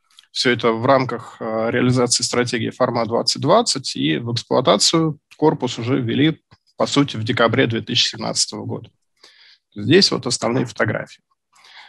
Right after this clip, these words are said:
А, то есть когда-то давно это всё планировалось как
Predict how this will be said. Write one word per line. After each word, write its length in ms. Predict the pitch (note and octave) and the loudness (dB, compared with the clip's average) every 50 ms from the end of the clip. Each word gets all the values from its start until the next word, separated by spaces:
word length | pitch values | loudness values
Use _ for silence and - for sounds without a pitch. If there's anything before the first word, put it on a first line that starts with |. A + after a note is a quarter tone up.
| - _ _ _ _ _ | -20 _ _ _ _ _
А, 540 | - A#2 A#2 A#2 A#2 A#2 A2+ A2+ A#2 A2+ | 2 4 6 6 6 4 2 2 0 -4
то 80 | A#2 - | -8 -10
есть 140 | A#2 - - | -14 -4 2
когда-то 420 | - C#3 D#3 D#3 D3 C3 B2+ B2 | 4 6 6 6 6 6 6 4
давно 320 | A#2+ B2+ B2 B2 B2+ A#2+ A2+ | 4 4 4 4 2 2 0
это 160 | G#2+ G#2 - | -2 -4 -4
всё 240 | A2+ - - A2 G#2+ | -4 -4 -4 -4 -4
планировалось 800 | - - A#2+ A#2+ B2 A#2 A2 A2 G#2+ G#2+ G#2+ A2 A2+ - - | 0 0 2 2 2 0 -2 -4 -8 -10 -12 -10 -8 -8 -8
как 500 | - - A2 G#2+ G#2 G#2+ - - - - | -6 -2 0 0 0 0 -4 -10 -16 -16